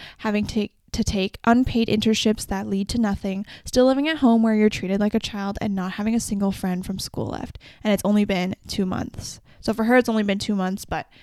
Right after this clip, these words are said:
for me, it's been four. And I actually want to touch on every single thing that she brought up, like the job hunting, living at home, the friends.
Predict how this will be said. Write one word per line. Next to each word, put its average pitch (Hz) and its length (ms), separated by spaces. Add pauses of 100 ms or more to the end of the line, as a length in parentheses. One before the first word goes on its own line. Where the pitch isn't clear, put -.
(140)
for 208 100
me, 185 160
it's 196 120
been 247 280
four. - 680 (640)
And 302 400 (280)
I 240 100
actually 277 400
want 302 180
to 247 40
touch 220 280
on 214 220
every 226 240
single 214 240
thing 202 200
that 196 140
she 214 120
brought 190 240
up, 233 240
like 226 180
the - 80
job 240 340
hunting, 226 680
living 185 240
at - 140
home, 254 580
the - 80
friends. 233 580